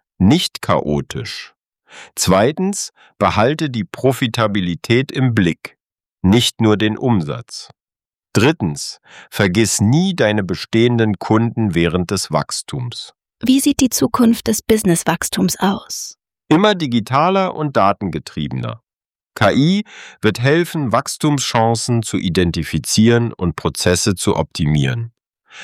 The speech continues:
Speaker 1: Aber menschliche Kreativität und Beziehungen bleiben entscheidend.
Speaker 2: Was ist der wichtigste Mindset-Shift für erfolgreiches Wachstum?
Speaker 1: Vom Selbstständigen zum Unternehmer. Du musst lernen, an deinem Business zu arbeiten,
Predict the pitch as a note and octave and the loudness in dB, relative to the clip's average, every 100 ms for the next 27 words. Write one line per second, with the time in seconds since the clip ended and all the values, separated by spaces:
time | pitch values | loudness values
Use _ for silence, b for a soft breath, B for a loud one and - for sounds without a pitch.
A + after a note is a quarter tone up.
0 | B - G2+ G2+ A#2 F#3 - E3+ D#3 D3 | B 0 4 4 4 0 -2 -4 -2 -4
1 | - A#2+ G#2 F2+ G2 E2+ D#2+ - C3+ F3+ | -4 0 2 0 -4 -4 -4 0 0 0
2 | - F2+ E2+ - - A2+ B2 B2 B2+ A#2+ | -2 -4 -6 -6 2 4 4 2 -4 -8
3 | - E2 E2+ F#2 F#2 F#2 - - C2 B1 | -2 0 2 0 -4 -8 -8 -4 -4 -4
4 | B1 A2 - _ _ - G#3+ C#4 D#4+ - | -10 -16 -20 _ _ -2 -2 0 -4 0
5 | B3 F3+ F3 - F#3+ - - F#3+ E3 E3 | 2 2 0 0 -2 -2 0 2 2 2
6 | - D#3+ - - E3 F3+ - - _ - | 0 -2 0 0 0 -2 -8 -16 _ 0
7 | A#3+ - - G3+ D3+ - D3+ - G3 D#3+ | 2 2 0 2 2 2 -4 -2 -2 -2
8 | C#3+ - - - - A3 A#3+ _ _ _ | -2 -6 -10 -10 -8 -8 -12 _ _ _
9 | - G2+ F#2+ D3 E3+ - _ _ - - | 0 2 4 2 0 -12 _ _ -14 0
10 | A#2+ A#2+ A#2 A#2 A#2 - - G#2 F#2 G2 | 2 2 2 2 0 -4 -2 0 2 0
11 | G2+ F#2 D#2 B1+ A1 _ _ _ _ _ | 0 0 -2 -4 -12 _ _ _ _ _
12 | _ - C3 G3 - A#2 A#2+ D3 D#3+ D#3+ | _ 0 4 4 2 2 4 2 -2 -6
13 | G#2+ G2 F#2 F#2 F2 B2 C3 A2+ - - | -6 -2 0 -2 -2 -2 -2 -4 -4 -4
14 | G#2 G#2+ C#2 - A#2+ | -2 -2 -4 -6 -10